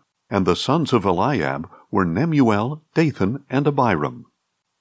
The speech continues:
It was Dathan and Abiram, chosen by the congregation, who fought against Moses and Aaron with the followers of Korah, who rebelled against the Lord. And the earth opened its mouth and swallowed them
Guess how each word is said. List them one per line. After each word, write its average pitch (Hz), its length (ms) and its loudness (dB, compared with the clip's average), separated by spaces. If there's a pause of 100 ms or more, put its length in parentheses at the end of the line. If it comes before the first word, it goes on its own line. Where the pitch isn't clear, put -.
It 139 180 0
was 151 200 2
Dathan 190 520 0
and 131 160 0
Abiram, 98 680 -2
chosen 120 440 0
by 139 220 0
the 147 120 0
congregation, 123 840 0 (280)
who 139 160 6
fought 175 400 0
against 113 420 -2
Moses 127 400 2
and 104 180 -2
Aaron 101 440 0 (200)
with 131 200 -2
the 147 100 2
followers 117 520 2
of 135 120 -2
Korah, 90 480 0 (220)
who 120 120 4
rebelled 110 600 2
against 98 420 -4
the 120 80 2
Lord. 113 480 0 (540)
And 139 120 0
the 139 200 4
earth 185 360 2
opened 143 320 2
its 117 220 -2
mouth 123 300 0 (240)
and 131 180 2
swallowed 131 540 0
them 80 320 0